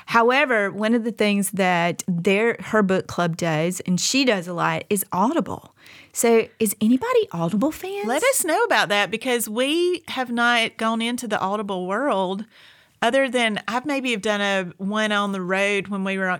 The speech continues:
Speaker 2: going on vacation or something, but not, like, listening to a book,
Speaker 1: Right.
Speaker 2: like, every day.
Speaker 1: Right.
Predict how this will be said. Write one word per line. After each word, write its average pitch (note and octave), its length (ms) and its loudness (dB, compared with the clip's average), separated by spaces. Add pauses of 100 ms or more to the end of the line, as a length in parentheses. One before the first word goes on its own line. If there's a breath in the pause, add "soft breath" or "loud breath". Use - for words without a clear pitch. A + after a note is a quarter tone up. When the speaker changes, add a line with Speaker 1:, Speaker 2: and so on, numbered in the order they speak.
Speaker 2:
going G3 200 -6
on F#3 120 -4
vacation F#3+ 560 -4
or E3+ 100 -4
something, E3+ 460 -6
but E3+ 180 -4
not, A3+ 400 2
like, G3 320 0
listening F#3+ 560 -6
to F#3+ 280 -6
a - 80 -8
book, F#3+ 500 -4 (400)
Speaker 1:
Right. G3 300 2
Speaker 2:
like, - 80 -8
every F#3+ 260 -2
day. E3+ 420 -2 (120)
Speaker 1:
Right. G3+ 300 2